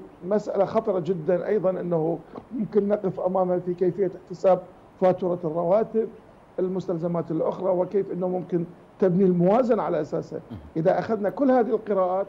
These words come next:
نرجع إلى أساس جدا مهم، وهو إعدادات الموازنة اللي يجب أن تعتمد أرقام دقيقة جدا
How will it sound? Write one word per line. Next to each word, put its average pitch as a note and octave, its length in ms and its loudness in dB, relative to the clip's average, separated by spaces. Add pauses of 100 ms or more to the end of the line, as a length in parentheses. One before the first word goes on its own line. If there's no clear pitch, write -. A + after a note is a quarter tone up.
(100)
نرجع G#3 300 -6
إلى G3+ 240 -4
أساس A3 340 -6 (380)
جدا F3+ 220 2
مهم، F#3 400 0 (500)
وهو E3 220 0
إعدادات G3 440 0
الموازنة F3+ 540 -2 (500)
اللي F3+ 240 -2
يجب A3+ 300 2
أن A3+ 220 -2
تعتمد F#3 460 -2
أرقام F#3+ 480 -2
دقيقة F#3 360 -4
جدا F3 480 -4